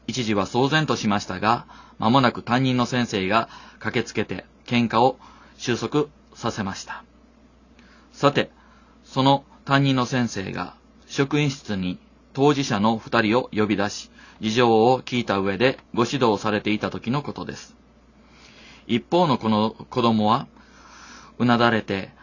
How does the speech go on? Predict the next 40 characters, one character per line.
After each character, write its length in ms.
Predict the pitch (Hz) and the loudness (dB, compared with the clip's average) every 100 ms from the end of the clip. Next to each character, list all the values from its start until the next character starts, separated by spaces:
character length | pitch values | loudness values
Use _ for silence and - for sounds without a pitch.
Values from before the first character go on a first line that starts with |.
| - | -18
反 240 | - 123 120 | -2 0 2
省 200 | 127 120 | 2 0
し 80 | |
て 100 | - | 2
い 60 | 117 | 2
る 80 | 117 | 4
様 160 | 113 | 2
子 140 | 113 113 | 2 2
が 240 | 123 - - | 2 2 -4
伺 280 | 120 113 113 | 0 4 4
え 60 | |
る 80 | 113 | 4
の 140 | 113 95 | 2 0
で 100 | 87 | -4
す 140 | - | -6
が、 220 | 98 104 - - - - - | -4 -4 -6 -20 -20 -20 -6
も 200 | 113 156 | 0 2
う 60 | 185 | 0
一 120 | - | -2
方 180 | 151 131 | -2 0
の 100 | 98 | -2
子 120 | 90 | -6
は 220 | 85 73 - | -12 -12 -2
全 360 | 117 139 165 | -2 0 -4
く 200 | 160 165 - _ | -2 -4 -6 _
我 240 | 113 139 117 | 0 2 2
関 260 | 120 120 | 2 0
せ 100 | 117 | 0
ず 140 | 117 101 | -6 -6
と 120 | 95 | -6
い 60 | 92 | -6
っ 40 | |
た 280 | - 110 113 - | -2 -2 -2 -2
面 200 | 113 113 | 0 2
持 100 | 113 | 2
ち 140 | 107 | 0
な 100 | 101 | -4
の 120 | 92 80 | -4 -6
で 120 | 80 | -12
す。 220 | - - | -16 -20